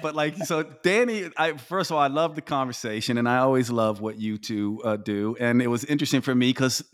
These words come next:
Speaker 1: honestly, uh, you three are, like, three of my best girlfriends in the world. You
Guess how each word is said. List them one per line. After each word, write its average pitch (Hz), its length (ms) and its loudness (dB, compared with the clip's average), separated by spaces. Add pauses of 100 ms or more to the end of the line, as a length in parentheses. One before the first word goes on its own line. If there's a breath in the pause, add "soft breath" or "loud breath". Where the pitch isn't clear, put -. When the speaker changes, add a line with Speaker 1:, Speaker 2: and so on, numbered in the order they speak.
(100)
Speaker 1:
honestly, 127 840 0
uh, 113 240 -2
you 147 180 4
three 131 640 2 (100)
are, 110 420 2
like, 110 240 -4
three 131 220 0
of 113 80 0
my 107 260 2
best 110 460 -4
girlfriends 117 500 0
in 113 60 -4
the 107 80 -2
world. 110 360 0
You 120 420 0